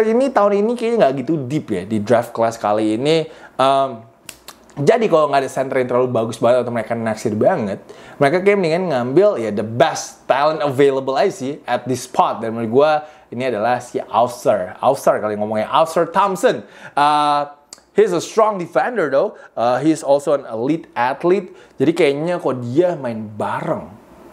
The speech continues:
sama Jalen Suggs. Wah, itu defense-nya Magic juga serem juga tuh. So,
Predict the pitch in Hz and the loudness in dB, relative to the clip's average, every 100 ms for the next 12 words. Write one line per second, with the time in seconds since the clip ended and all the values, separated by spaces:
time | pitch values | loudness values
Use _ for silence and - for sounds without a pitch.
0 | - - - 196 190 139 123 113 104 - | -12 -4 0 2 2 0 0 0 -2 -6
1 | - - 127 120 131 139 165 180 165 - | -14 -12 -2 4 4 4 2 0 -2 0
2 | 127 - - - - 208 - - - - | 0 0 -12 -8 0 2 0 -8 -18 -20
3 | - - 143 147 131 120 120 117 120 117 | -20 0 2 4 2 2 0 2 0 0
4 | 120 120 123 143 - - 147 139 127 123 | 0 0 0 -4 -6 -4 2 4 2 2
5 | 135 139 147 165 196 214 214 190 165 156 | 2 2 0 2 2 4 4 2 0 -6
6 | 165 | -4